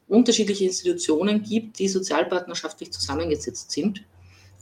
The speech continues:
Also zum Beispiel sind das in Österreich, ähm, äh, das Arbeitsmarktservice oder auch, äh, Krankenkassen et cetera, wo Kapitalvertreterinnen und,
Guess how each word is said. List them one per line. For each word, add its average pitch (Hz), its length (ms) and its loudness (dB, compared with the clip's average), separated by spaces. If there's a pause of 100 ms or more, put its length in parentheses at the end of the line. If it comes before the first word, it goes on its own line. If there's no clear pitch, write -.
(160)
Also 147 180 2
zum 151 180 -2
Beispiel 147 280 -4
sind 160 260 -6
das 151 120 -2
in 156 140 -2
Österreich, 147 640 -2
ähm, 147 400 -4 (540)
äh, 135 360 -2
das - 240 -4 (140)
Arbeitsmarktservice 170 1040 6 (480)
oder 165 280 6
auch, 156 480 4
äh, 160 60 2
Krankenkassen - 760 -2
et 160 80 -8
cetera, 156 420 0
wo 175 360 4 (260)
Kapitalvertreterinnen 190 1700 4 (120)
und, - 280 -12